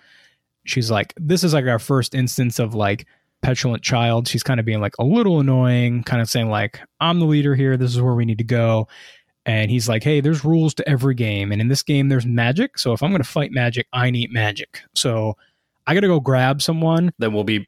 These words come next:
Speaker 2: then we'll be right back onto this plan.
Speaker 1: And Malik's like, "Akiro," and gets all
Speaker 2: Mm-hmm.
Speaker 1: excited.
Speaker 2: <laughs> Which apparently that's his name.
Speaker 1: Yeah, he didn't have a name in the first one. I think it's cool they gave him a name.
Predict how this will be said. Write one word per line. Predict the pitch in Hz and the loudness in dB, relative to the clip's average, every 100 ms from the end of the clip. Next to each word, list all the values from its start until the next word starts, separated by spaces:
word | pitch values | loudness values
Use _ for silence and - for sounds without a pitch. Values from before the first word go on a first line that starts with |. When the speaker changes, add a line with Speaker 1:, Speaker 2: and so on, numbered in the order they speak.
| 110 | -2
Speaker 2:
then | 131 135 | 0 2
we'll | 131 | 2
be | 123 | 2
right | 117 117 92 | 2 0 0
back | 101 87 | -2 -2
onto | 95 87 90 | -4 -6 -6
this | 82 82 | -6 -6
plan. | - 87 | -6 -2
Speaker 1:
And | 127 | 0
Malik's | 120 143 147 - | 2 2 2 0
like, | 104 - 113 | -2 -2 -2
"Akiro," | 113 - 147 202 208 156 147 135 127 117 110 104 | -2 -2 2 2 2 2 0 2 2 2 0 0
and | 117 | -2
gets | 113 110 | -2 -2
all | 101 | 0
Speaker 2:
Mm-hmm. | |
Speaker 1:
excited. | 104 120 113 113 - - | 0 0 0 -2 -6 -6
Speaker 2:
<laughs> | 127 - 151 - - 143 - - 180 | -6 -4 -8 -8 -10 -10 -10 -14 -6
Which | 214 208 | -4 -2
apparently | 151 196 226 190 | 0 0 2 2
that's | 165 156 | 2 0
his | 180 156 | 0 0
name. | 165 175 156 156 - _ _ _ | 2 2 0 -2 -8 _ _ _
Speaker 1:
Yeah, | 170 175 | 0 2
he | 196 | 2
didn't | 247 | 2
have | 220 | 2
a | 160 | 2
name | 151 | 2
in | 147 | 0
the | |
first | 135 147 139 | 0 0 0
one. | 143 139 143 | 2 2 2
I | 151 | 0
think | 170 | 0
it's | 120 | -2
cool | - 147 | -2 0
they | 120 | 0
gave | 104 120 131 | 0 0 0
him | 113 | 0
a | 107 | -2
name. | 107 113 127 120 | 0 0 0 -4